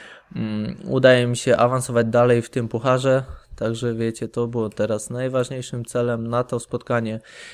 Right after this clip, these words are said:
Przechodzimy sobie dalej do rynku transferowego. Kolejnym zawodnikiem, którego tym bar-, tym razem chciałem kupić, jest dwudziestoletni napastnik Lyonu. E, oferuje czterysta sześćdziesiąt tysięcy,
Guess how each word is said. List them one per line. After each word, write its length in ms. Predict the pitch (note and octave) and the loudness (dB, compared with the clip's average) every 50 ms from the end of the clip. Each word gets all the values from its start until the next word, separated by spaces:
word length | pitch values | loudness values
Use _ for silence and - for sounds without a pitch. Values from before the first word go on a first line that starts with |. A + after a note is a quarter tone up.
| - - _ | -20 -20 _
Przechodzimy 380 | - - B2+ B2 B2 B2+ B2 A#2 | 0 2 2 2 2 0 -2 -2
sobie 240 | - B2 A2 A2+ | -2 -2 0 0
dalej 320 | G#2+ A2 A#2+ C3 C#3+ C#3 B2+ | 2 4 6 6 6 6 6
do 120 | B2+ B2 | 4 4
rynku 260 | B2 B2+ A#2+ - B2+ | 4 2 -2 -4 -4
transferowego. 920 | - - C3+ C3+ D3 C#3+ - - C#3 B2+ B2+ A#2 B2 B2 A#2+ A#2+ A#2 A2+ A#2 - - - - | -4 2 2 2 2 2 0 -2 0 2 2 2 2 2 4 4 2 2 -2 -6 -12 -16 -6
Kolejnym 340 | - - B2+ B2+ C3 C3 B2+ | -2 0 0 0 0 -2 0
zawodnikiem, 480 | A#2+ C3 B2 B2 B2 B2+ B2 - C3 A#2+ | 0 2 2 2 0 -2 -2 -2 -4 -2
którego 320 | - - B2 B2 A#2+ A#2+ | -2 -2 0 0 0 0
tym 160 | - C#3 C3+ | -2 -2 2
bar-, 200 | C#3 D3+ D3 C3+ C#3+ C#3 B2+ | 4 4 4 2 -4 -10 -6
tym 160 | - C#3+ C#3 | -4 -4 0
razem 280 | C3+ C3+ C3+ C3 C3+ C3 | 2 2 2 2 0 -4
chciałem 260 | - - C3+ B2+ B2 | -4 -2 -2 -2 -2
kupić, 380 | - D3+ D3 C#3+ B2 - - C3 | -4 -4 -4 -4 -6 -6 -8 -4
jest 440 | B2 A#2 A#2 A2+ A2 G#2+ - - | 0 2 2 2 2 0 -4 -8
dwudziestoletni 640 | B2 C3 B2+ C3+ C3 - - B2 A#2+ B2 B2+ C3+ A#2+ | -6 -2 -2 -2 -2 0 0 0 0 0 0 -2 -2
napastnik 580 | A#2 A#2+ A#2+ - B2+ A#2+ - - B2 A2 - - | -2 -2 -2 0 -2 -4 -4 -4 -8 -4 0 2
Lyonu. 600 | A2+ A2+ A2 A2+ A#2 A#2+ C3 C3+ C3+ B2+ B2+ B2+ - - - - - - - _ - | 2 4 4 4 4 2 2 0 -2 -4 -6 -6 -10 -16 -20 -20 -20 -20 -20 _ -2
E, 380 | - G#2+ G#2+ G#2+ G2+ G#2 G2+ - | 0 2 4 4 4 2 2 0
oferuje 440 | C3 - D3 C3+ B2 B2+ A#2+ A#2+ | 0 0 2 2 4 4 4 2
czterysta 1000 | A2+ - - - - C3 C3 C#3 D3+ C#3+ - - C#3+ C3+ C3 B2+ B2 B2 A#2+ - - _ _ _ _ - _ _ | 2 0 -8 -4 2 2 4 4 2 0 -2 0 2 4 4 4 4 2 0 -4 -10 _ _ _ _ -20 _ _
sześćdziesiąt 800 | _ - - - C3 C3 C3 B2+ C3+ C3 - C3 B2 A#2+ - - - | _ -12 -6 -2 0 0 0 0 -2 -4 -4 -4 -6 -6 -8 -10 -14
tysięcy, 760 | - - C3 A#2+ - C3+ B2 A#2+ A#2+ - - A#2+ A2+ A#2 | -6 -6 -4 -2 0 0 0 0 -2 -4 -4 -2 -2 -2